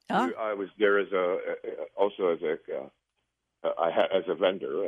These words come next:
Speaker 2: I was doing, uh, detox foot bath and, and, uh, I had some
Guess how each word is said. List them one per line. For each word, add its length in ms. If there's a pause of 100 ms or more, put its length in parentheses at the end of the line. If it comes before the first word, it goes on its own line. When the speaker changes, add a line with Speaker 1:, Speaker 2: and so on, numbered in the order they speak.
Speaker 2:
I 60
was 160 (100)
doing, 300
uh, 180
detox 340 (120)
foot 180
bath 300 (100)
and, 220 (560)
and, 300
uh, 180
I 240
had 100
some 80